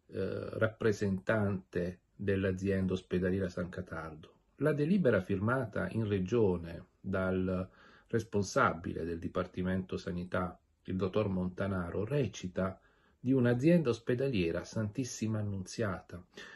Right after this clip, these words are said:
Guardate, la differenza non è di poco conto.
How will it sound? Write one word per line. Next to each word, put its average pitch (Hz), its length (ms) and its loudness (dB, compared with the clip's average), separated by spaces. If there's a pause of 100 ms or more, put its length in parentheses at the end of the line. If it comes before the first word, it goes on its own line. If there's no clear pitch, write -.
(140)
Guardate, 196 300 6
la 117 80 10
differenza 185 520 4
non 107 140 4
è 147 100 2
di 104 160 0
poco 90 360 -4
conto. 80 720 -10